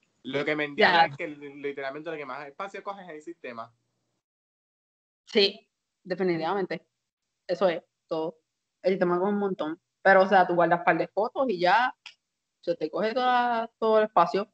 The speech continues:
Speaker 2: Eso es lo que no me gusta. O sea, saben que actualicen y eso y pónganle cosas chéveres y eso, pero todavía sigo esperando que Ap-, Apple diga, "Mira, hicimos una actualización sobre almacenamiento", <laughs> y yo,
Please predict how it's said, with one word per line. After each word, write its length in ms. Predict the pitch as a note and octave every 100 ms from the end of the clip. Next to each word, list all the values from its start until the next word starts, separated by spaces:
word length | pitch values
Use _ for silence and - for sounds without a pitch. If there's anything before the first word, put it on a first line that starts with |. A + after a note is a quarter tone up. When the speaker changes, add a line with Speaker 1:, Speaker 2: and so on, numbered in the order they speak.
| _ _ _ _ _ _ _
Speaker 2:
Eso 180 | - F3+
es 40 | G3+
lo 100 | A#3+
que 60 |
no 100 | F#3+
me 60 | F3
gusta. 260 | G#3 F#3+ _ F3+
O 120 | G#3+ - _ _ _
sea, 360 | G3 F3+ E3+ -
saben 200 | E3+ F#3
que 60 | G#3+
actualicen 540 | A3 A#3 G3+ G#3+ A#3+
y 60 | G#3+
eso 140 | A3
y 40 | B3+
pónganle 340 | G3 F#3+ G3+
cosas 200 | G#3 G#3
chéveres 500 | - F3 F#3 A3 G3+
y 80 | F3+
eso, 260 | F3+ A#3 - _ _ _
pero 140 | G3 F#3+
todavía 200 | F#3 G3
sigo 140 | A3
esperando 520 | A#3 A#3 A#3+ C4+ A3+ A3
que 100 | F#3+
Ap-, 140 | F#3 -
Apple 220 | F#3+ G3+ G#3+
diga, 200 | A3+ A3
"Mira, 160 | A#3+
hicimos 180 | B3 G#3
una 100 | A3
actualización 640 | A3+ B3+ B3+ - C4 C4+ -
sobre 240 | - G3+
almacenamiento", 720 | F#3+ G3 G3 F3+ A3+ G#3 G#3
<laughs> 120 | G3+ -
y 160 | B3+
yo, 200 | G3+ F#3